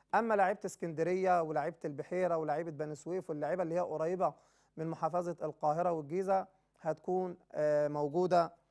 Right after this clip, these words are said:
في هذا النادي. وطبعًا فأي حد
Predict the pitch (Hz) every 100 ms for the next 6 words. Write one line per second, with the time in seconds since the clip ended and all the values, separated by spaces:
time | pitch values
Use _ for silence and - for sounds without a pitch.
0 | _ _ - 165 165 - 160 170 165 -
1 | 160 151 123 - _ _ _ _ _ _
2 | 156 165 165 165 160 160 160 185 131 151
3 | - 185 247 - 226 175 135